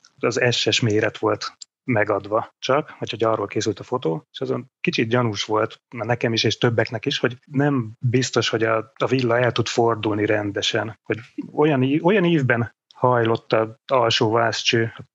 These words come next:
a fejcsőtől lefelé, hogy kérdéses volt, hogy elfordul-e. Akkor az, ez egy prototípus váz volt, és akkor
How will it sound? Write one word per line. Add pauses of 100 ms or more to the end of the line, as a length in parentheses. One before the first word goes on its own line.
a
fejcsőtől
lefelé, (100)
hogy (220)
kérdéses
volt,
hogy (160)
elfordul-e. (640)
Akkor (380)
az, (140)
ez
egy
prototípus
váz
volt, (120)
és
akkor